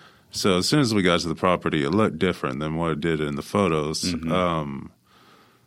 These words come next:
Speaker 1: but even further, if it could have been narrowed down to just a few houses that
Speaker 2: Right.
Speaker 1: we got to look at in person,
Speaker 2: Yes.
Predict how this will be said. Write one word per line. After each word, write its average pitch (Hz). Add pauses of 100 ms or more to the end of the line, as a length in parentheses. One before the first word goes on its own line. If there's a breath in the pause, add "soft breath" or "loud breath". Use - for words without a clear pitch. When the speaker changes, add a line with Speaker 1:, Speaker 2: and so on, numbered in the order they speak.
(160 soft breath)
Speaker 1:
but 101
even 110
further, 101 (520)
if 110 (160)
it 147
could 180
have 147
been 113
narrowed 98
down 90
to 92
just 90
a 78
few 98 (220)
houses 104
that 78
Speaker 2:
Right. 85
Speaker 1:
we 95 (140)
got 101
to -
look 85
at 117
in 101
person, 123
Speaker 2:
Yes. 82